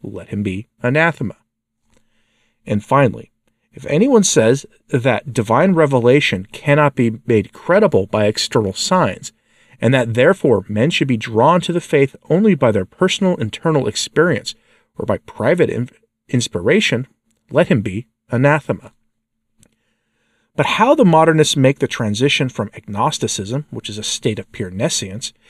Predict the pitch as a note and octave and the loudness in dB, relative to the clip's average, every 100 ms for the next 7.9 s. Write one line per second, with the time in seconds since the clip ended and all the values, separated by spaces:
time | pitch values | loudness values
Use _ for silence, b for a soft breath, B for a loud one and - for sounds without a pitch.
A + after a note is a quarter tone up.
0 | b b _ C3+ G#2+ - - D#3+ F#3+ F#3 | b b _ -4 -4 -6 -2 2 2 0
1 | E3 D#3 C#3 A2 A2+ - G2 - - G#3 | -2 -2 -4 -8 -6 -4 -6 -6 -4 -4
2 | G#3+ A2+ G2 A2+ C#3 - A2 B2 A#2 G#2 | -2 -4 -4 -4 -6 -6 -8 -6 -4 -4
3 | - C3 D3+ B2 G2+ - - E3+ E3+ A2+ | 0 0 0 -6 -8 -10 0 0 2 -2
4 | F#2 - G#2 C#3 F2+ F2+ _ _ _ _ | -4 -8 -4 -4 -4 -10 _ _ _ _
5 | _ - D#3+ - G#3+ B3+ - - C3 C3 | _ -14 -10 -2 0 0 -2 0 2 2
6 | A#2 G#2 A2+ A#2 G#2+ C3 A#2+ G#2+ _ - | 2 0 0 -2 0 0 0 -4 _ 0
7 | B2+ - A#2 G2 F#2+ D3+ G#3+ F#2+ G#2 | 0 0 -8 -8 -4 -2 -2 -6 -8